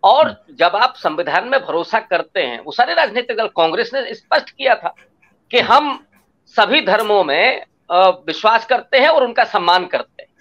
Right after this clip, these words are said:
Speaker 1: लेकिन उन्होंने ये भी कहा कि जो हमारे, अ, पार्ट हैं, जो हमारे और सहयोगी दल हैं, उनकी अपनी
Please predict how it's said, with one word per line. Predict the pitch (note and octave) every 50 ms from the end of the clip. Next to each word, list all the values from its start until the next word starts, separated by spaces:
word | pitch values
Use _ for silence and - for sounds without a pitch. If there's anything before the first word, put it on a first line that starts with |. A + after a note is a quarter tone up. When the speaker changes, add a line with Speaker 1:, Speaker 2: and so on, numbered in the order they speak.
| _ _ _ - - -
Speaker 1:
लेकिन | G3 A#3 C4+ C#4+ C4+
उन्होंने | A3 A3+ C#4 D4
ये | C#4+ A3+ A3+ B3+
भी | A3 A#3+ C#4+
कहा | - - A3 F3 G3+ B3+
कि | C4+ - - B3
जो | F3+ - A3 B3 B3+ A#3+ - - -
हमारे, | - D#3 D3+ D#3+ F3+ F#3 A#3+ B3+ B3 A#3 - _ _ _ _ _ _ _ - -
अ, | E3+ F3+ F#3+ G3+ G3+ G3 G3 - _ _ _ _ _ -
पार्ट | F#3+ F3 F#3 A3+ C#4 C4+ -
हैं, | E3 D#3+ A#2 - - E3 - - -
जो | - G#3 G3+
हमारे | D#3+ E3+ F3 F#3 G#3 A3
और | G3 F3+ G3 B3 -
सहयोगी | - A3+ F#3+ F3 G3 A3 A3 G#3 A3+
दल | F3+ F#3 F3 D3+ C#3+
हैं, | A3+ D4
उनकी | D4 D4 C#4+ - - D#4+
अपनी | D#4 D4 C#4+ - D4+ D4+ D#4 D4 B3 - -